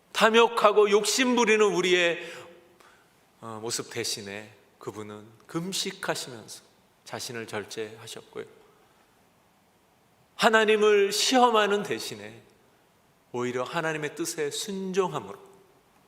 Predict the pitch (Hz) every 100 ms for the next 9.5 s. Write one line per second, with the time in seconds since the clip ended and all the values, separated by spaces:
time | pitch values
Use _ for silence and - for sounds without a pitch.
0 | _ _ _ _ _ _ _ _ - 233
1 | 240 247 247 240 240 254 294 294 294 302
2 | 254 220 233 226 202 170 139 135 135 -
3 | - - 110 107 104 107 147 _ _ _
4 | _ _ _ _ - - 262 285 277 262
5 | 262 226 180 131 113 - - - - _
6 | _ _ _ _ _ _ _ _ _ _
7 | _ _ _ _ _ _ _ _ _ -
8 | 151 143 131 123 123 120 107 107 107 -
9 | 101 95 - -